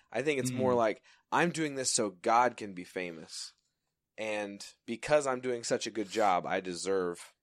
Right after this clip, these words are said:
Speaker 1: that million dollar house."
Speaker 2: Yeah, and then when you have people who are focused on fame, or maybe they're not even focused on it and it just literally just comes to them,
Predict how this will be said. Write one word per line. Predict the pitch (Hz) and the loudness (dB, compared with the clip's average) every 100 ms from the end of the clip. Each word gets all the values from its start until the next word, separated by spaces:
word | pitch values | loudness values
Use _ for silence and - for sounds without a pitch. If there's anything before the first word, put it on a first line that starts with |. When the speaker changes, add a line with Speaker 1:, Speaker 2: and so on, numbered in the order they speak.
| _ _ _ - | _ _ _ -2
Speaker 1:
that | 92 - | -2 -2
million | 90 92 90 85 | -6 -6 -6 -2
dollar | 78 69 | -4 -4
house." | - 73 - - - | -6 -6 -8 -12 -8
Speaker 2:
Yeah, | 117 165 127 | 0 2 4
and | 131 143 | 2 0
then | 139 147 143 | 2 2 2
when | 139 | 2
you | 135 | 0
have | 131 127 127 117 _ _ _ - | 0 0 0 -6 _ _ _ -6
people | 123 123 120 | -4 -2 -2
who | 113 | -2
are | |
focused | 110 120 117 - | -2 -4 -4 -6
on | 101 95 | -6 -8
fame, | - 107 110 107 110 | -8 -8 -6 -6 -6
or | - 120 120 - | 0 0 0 -2
maybe | 120 120 127 | -4 -2 -2
they're | 120 117 | -2 -2
not | 117 | -4
even | 104 | -6
focused | 101 120 123 - | -6 -6 -6 -6
on | 104 101 | -6 -6
it | 92 | -6
and | 101 104 | -6 -8
it | |
just | - 101 - _ _ _ | -8 -12 -12 _ _ _
literally | 113 123 120 113 | -4 -2 -2 -4
just | 104 - | -6 -4
comes | 123 143 | -2 -2
to | - | -4
them, | 90 85 82 | -4 -4 -8